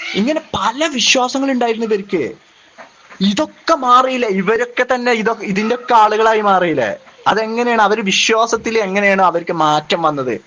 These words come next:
എന്താണ് യഥാർത്ഥ വിശ്വാസം? ആരാണ് അവർക്ക് പഠിപ്പിച്ചു കൊടുത്തത്? ഇങ്ങനെ ഇത് ചെറിയ കാര്യമൊന്നുമില്ല. അന്ന് അക്കാലഘട്ടത്തിലെ മലക്കുകളെ സംബന്ധിച്ചുള്ള വിശ്വാസം പോലും ഇവർക്കിടയിൽ വ്യത്യസ്തമായിരുന്നു. നൂറ് വർഷങ്ങൾക്ക് മുന്നേ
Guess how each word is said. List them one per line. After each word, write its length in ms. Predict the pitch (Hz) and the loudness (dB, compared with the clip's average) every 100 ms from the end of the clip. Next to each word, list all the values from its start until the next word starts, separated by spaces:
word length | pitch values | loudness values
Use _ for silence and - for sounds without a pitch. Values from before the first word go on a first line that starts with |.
| _ - - - - - - | _ -20 -20 -20 -20 -6 -4
എന്താണ് 420 | 202 233 240 226 | -2 0 2 2
യഥാർത്ഥ 460 | 208 180 190 196 208 | 2 2 2 2 -2
വിശ്വാസം? 560 | 175 180 165 165 147 | -2 0 0 0 -2
ആരാണ് 260 | 160 170 165 | 0 0 2
അവർക്ക് 220 | 156 151 | 0 -2
പഠിപ്പിച്ചു 480 | 151 135 131 143 160 | -4 -4 -4 -6 -2
കൊടുത്തത്? 360 | 139 131 123 110 | -2 -2 -4 -4
ഇങ്ങനെ 400 | 175 208 269 254 | -2 -2 0 -2
ഇത് 140 | 226 | -4
ചെറിയ 380 | 262 214 220 247 | -2 -2 0 0
കാര്യമൊന്നുമില്ല. 460 | 233 214 202 196 | 0 0 0 0
അന്ന് 380 | 151 151 190 214 208 - - | 0 0 -2 -2 -4 -10 -8
അക്കാലഘട്ടത്തിലെ 760 | - - 190 190 196 190 190 | -4 0 2 2 -2 -2 -2
മലക്കുകളെ 680 | 190 160 151 156 156 196 220 | 0 0 0 -2 -4 -2 0
സംബന്ധിച്ചുള്ള 560 | 220 190 196 185 185 190 | 0 0 -2 -2 0 0
വിശ്വാസം 460 | 180 - 180 190 | 0 0 2 0
പോലും 200 | 190 185 | 0 0
ഇവർക്കിടയിൽ 540 | 185 175 180 190 180 180 | 0 -2 -2 -2 -2 -2
വ്യത്യസ്തമായിരുന്നു. 720 | 165 - 170 202 175 160 147 | -4 -4 -4 -2 -4 -4 -4
നൂറ് 220 | 143 165 | -2 0
വർഷങ്ങൾക്ക് 480 | 175 165 170 156 165 | 0 0 -4 -4 -2
മുന്നേ 300 | 147 135 | 0 0